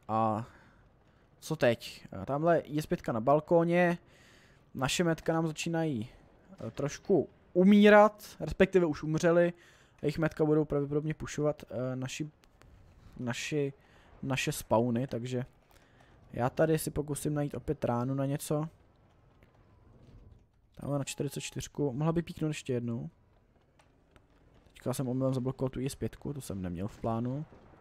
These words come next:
Ta I S pětka by teďka mohla skočit na toho leva a zabít ho, to by rozhodně nebylo od věci. Nicméně očividně to, očividně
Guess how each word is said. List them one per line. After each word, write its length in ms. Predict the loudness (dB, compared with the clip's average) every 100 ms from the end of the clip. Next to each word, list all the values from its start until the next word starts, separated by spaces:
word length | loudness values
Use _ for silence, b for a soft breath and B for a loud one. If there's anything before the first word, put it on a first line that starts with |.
| -20 -10
Ta 80 | 0
I 60 | 4
S 40 |
pětka 240 | 4 4 4
by 100 | 4
teďka 180 | 4
mohla 200 | 4 4
skočit 300 | 4 0 0
na 60 | 2
toho 160 | 6 8
leva 180 | 8
a 40 | 4
zabít 300 | 2 -2 -2
ho, 200 | 0 0
to 100 | -4
by 100 | -4
rozhodně 280 | -2 -2 -4
nebylo 220 | -2 -2
od 80 | -2
věci. 320 | -4 -6 -8 -10 _ -20 _ _ _ _ _ _ _ _ _
Nicméně 380 | -14 -6 -4 -4
očividně 360 | -6 -6 -6 -8
to, 120 | -12 -14 -20 -20
očividně 380 | -10 -4 -2 -2